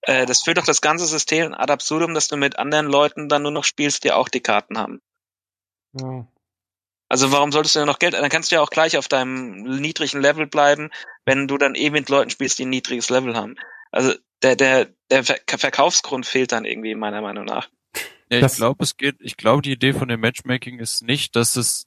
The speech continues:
Speaker 3: rein nach dem Kartenlevel geht, sondern halt wirklich irgendwie, wie gut du bist.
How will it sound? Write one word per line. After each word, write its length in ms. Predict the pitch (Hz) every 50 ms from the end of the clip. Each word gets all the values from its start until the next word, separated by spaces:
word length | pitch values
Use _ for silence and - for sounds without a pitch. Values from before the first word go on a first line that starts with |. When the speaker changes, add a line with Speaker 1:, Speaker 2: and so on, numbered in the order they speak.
| _ _ _
Speaker 3:
rein 360 | - 98 104 107 107 117 127
nach 160 | 123 110 110
dem 180 | - - 107 98
Kartenlevel 760 | - - 117 123 123 - - 104 98 95 92 90 95 95 92
geht, 320 | - 101 98 98 95 -
sondern 300 | - 95 95 95 92 95
halt 240 | 101 95 92 95 - _ _ _ _ _ _ _ _ _ _ _ _ _ _
wirklich 520 | 107 110 110 - - 104 101 - - -
irgendwie, 440 | - - 101 104 101 - 107 104 98
wie 100 | 98 101
gut 260 | - - 131 151 -
du 80 | 113 104
bist. 420 | 87 101 98 98 - - - -